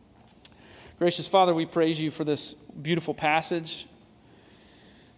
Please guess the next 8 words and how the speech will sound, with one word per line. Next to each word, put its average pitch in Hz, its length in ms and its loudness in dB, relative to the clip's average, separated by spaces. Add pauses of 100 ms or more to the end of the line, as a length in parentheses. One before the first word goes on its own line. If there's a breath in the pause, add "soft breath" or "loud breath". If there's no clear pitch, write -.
(180 loud breath)
Praise 185 320 10
you 180 140 6
that 170 360 6 (380 loud breath)
we, 170 420 2 (680 loud breath)
though 160 220 4
we 160 140 2
were 147 120 2
dead 147 440 2